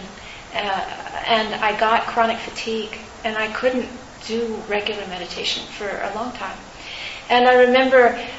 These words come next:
I could still bow, and I could still chant.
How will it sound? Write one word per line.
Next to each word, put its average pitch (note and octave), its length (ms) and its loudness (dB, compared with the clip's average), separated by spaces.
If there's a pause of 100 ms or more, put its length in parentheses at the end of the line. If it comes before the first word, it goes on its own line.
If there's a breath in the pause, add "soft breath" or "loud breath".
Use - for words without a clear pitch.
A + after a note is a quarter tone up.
(100)
I A#3+ 120 8
could - 160 0
still C#4 360 2
bow, A#3 640 6 (480)
and A#3+ 160 6
I A#3+ 140 8
could A#3 140 -2
still A#3+ 320 -4
chant. G#3 500 -6